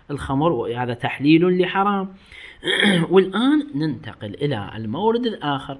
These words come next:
الثاني، وهو، آه، آه، تحريم، آه، تحريم لحلال.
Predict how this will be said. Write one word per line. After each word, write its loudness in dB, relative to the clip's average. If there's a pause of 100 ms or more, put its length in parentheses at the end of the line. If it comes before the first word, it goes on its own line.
الثاني، -10 (420)
وهو، -2 (380)
آه، -8 (120)
آه، -8
تحريم، -6
آه، -10
تحريم -2
لحلال. -4